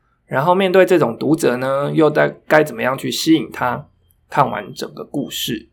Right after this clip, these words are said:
身为编剧的人哦，当然是希望大家能够多多的投入故事啦。那读者之所以愿意投入故事呢，不外乎就是想知道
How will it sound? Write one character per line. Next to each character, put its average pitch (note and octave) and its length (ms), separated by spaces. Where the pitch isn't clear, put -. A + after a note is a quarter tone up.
身 G#3+ 320
为 D3 300
编 F3 340
剧 E3+ 180
的 F#2+ 140
人 D2+ 280
哦， D#2+ 300
当 D#3+ 140
然 C3+ 160
是 C#3 140
希 C#3 220
望 C3 200
大 B2 160
家 A#2+ 140
能 A2 180
够 A#2+ 160
多 B2 260
多 A#2+ 220
的 G#2 140
投 - 340
入 A#2+ 160
故 - 300
事 - 240
啦。 D2 300
那 D#3+ 400
读 D3 260
者 C3+ 240
之 E3+ 220
所 C#3+ 240
以 B2+ 60
愿 D3 180
意 D3 100
投 - 220
入 C3 160
故 C3 240
事 A#2+ 280
呢， F#2+ 360
不 B2 100
外 C#3+ 200
乎 C3+ 160
就 B2 120
是 B2 120
想 A2+ 240
知 A2+ 160
道 G#2+ 400